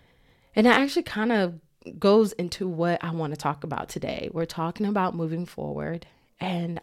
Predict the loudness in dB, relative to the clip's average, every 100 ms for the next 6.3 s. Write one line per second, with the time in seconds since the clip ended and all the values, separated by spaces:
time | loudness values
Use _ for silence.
0 | -6 -4 -4 -6 -6 -6 -6 -8 -6 -6
1 | -4 -4 -6 -6 -8 -8 -10 -12 -14 -16
2 | _ _ _ _ _ _ _ _ _ -4
3 | -2 -2 -6 -8 -2 2 4 2 2 0
4 | 0 -2 -4 -4 -6 -4 -4 0 0 -2
5 | -4 -6 -6 -4 -6 -4 -8 -6 -8 -6
6 | -8 0 0